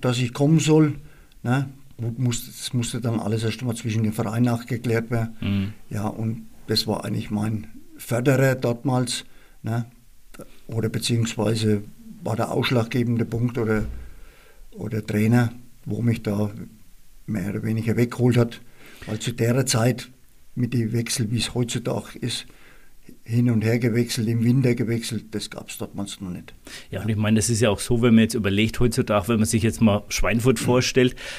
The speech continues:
Speaker 2: äh, und sagt, wir wollen Spieler hier aus der Rhön oder Vorrhön oder sowas, das ist ja fast un-, undenkbar, ne? Also wenn du dann in, in einem Nachwuchsleistungszentrum oder gar in Schweinfurt schon in der Jugend bist, hast du ja da fast schon kaum eine Chance, ne? Wenn du jetzt irgendwie aus Riedenberg kommst, einfach so.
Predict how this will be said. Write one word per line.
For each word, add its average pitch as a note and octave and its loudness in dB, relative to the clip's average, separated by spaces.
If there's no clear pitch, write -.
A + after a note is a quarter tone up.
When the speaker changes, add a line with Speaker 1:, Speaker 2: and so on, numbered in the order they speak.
Speaker 2:
äh, A2+ 4
und A#2 0
sagt, G#2+ 0
wir A#2+ 6
wollen A#2 8
Spieler B2 6
hier A#2 8
aus G#2 0
der A2+ 4
Rhön C#3 6
oder A2 2
Vorrhön B2+ 6
oder A#2+ 6
sowas, A2 0
das G2+ -4
ist G2+ -2
ja A2 0
fast - -4
un-, G#2+ 0
undenkbar, G2+ 0
ne? G#2 2
Also G#2+ 2
wenn G#2 4
du A2 4
dann G#2+ 4
in, A2 4
in A2 4
einem A2 6
Nachwuchsleistungszentrum A2+ 2
oder G#2+ 4
gar G#2+ 4
in A#2+ 6
Schweinfurt A2+ 4
schon A#2+ 4
in A2 6
der G#2 6
Jugend A2 4
bist, A2+ 2
hast G#2 -2
du A#2 0
ja G#2+ 2
da G#2 -2
fast - -8
schon G#2 0
kaum C3 0
eine A2 8
Chance, A2+ 4
ne? G#2 2
Wenn G#2 4
du F#2+ 2
jetzt F#2+ -2
irgendwie G2+ 2
aus F#2 -2
Riedenberg G#2+ 2
kommst, G2 0
einfach F#2 -4
so. G#2 2